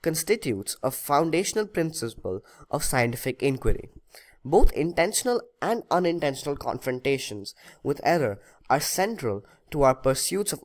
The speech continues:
understanding and knowing. We have used language to bring in standardization and clarity to conceptualize, define, and express knowledge.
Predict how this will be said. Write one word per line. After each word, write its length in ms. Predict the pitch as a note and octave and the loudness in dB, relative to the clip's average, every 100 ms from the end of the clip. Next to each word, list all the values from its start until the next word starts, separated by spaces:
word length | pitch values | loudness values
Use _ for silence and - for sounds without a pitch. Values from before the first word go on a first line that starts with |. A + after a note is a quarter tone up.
| - | -2
understanding 720 | C#3 C#3+ D3+ C3+ A2+ G#2+ G#2 - | 2 2 2 0 0 -2 -6 -4
and 180 | B2 A#2 | -2 0
knowing. 340 | G#2+ F2 - _ _ _ _ _ _ _ - - _ _ _ _ _ _ _ _ _ - _ _ _ - _ - _ _ _ - | 0 -4 -10 _ _ _ _ _ _ _ -20 -20 _ _ _ _ _ _ _ _ _ -20 _ _ _ -20 _ -20 _ _ _ -4
We 100 | D#3 | -2
have 120 | D3+ | -2
used 300 | D3+ C#3 A#2+ | -2 -2 2
language 640 | B2 C3 G3+ A2+ G#2+ - - _ | 6 6 4 0 -2 -4 -12 _
to 80 | B2 | -6
bring 220 | A#2+ B2+ | 0 2
in 120 | A#2+ A#2 | 0 -2
standardization 920 | - B2+ C#3+ D3+ C3 A#2+ C3 - A#3 | 2 2 4 4 4 2 0 -2 -4
and 260 | - C#3+ - | -4 -4 2
clarity 440 | B2 A#2+ B2 B2 | 4 4 2 -4
to 120 | A2+ | -4
conceptualize, 920 | A2+ A#2 - D#3+ - A#2+ G#2 D#2+ G2 - - - C3 | -6 -4 -2 -2 0 -2 0 -4 -10 -14 -20 -14 -10
define, 480 | C#3+ E3 F3+ A#3 | -4 2 4 2
and 160 | D#3+ C#3+ | 0 0
express 560 | C3+ - - C3 - B2+ | 0 -2 0 0 0 0
knowledge. 460 | A#2 G2 C#2 - | 0 -2 -6 -14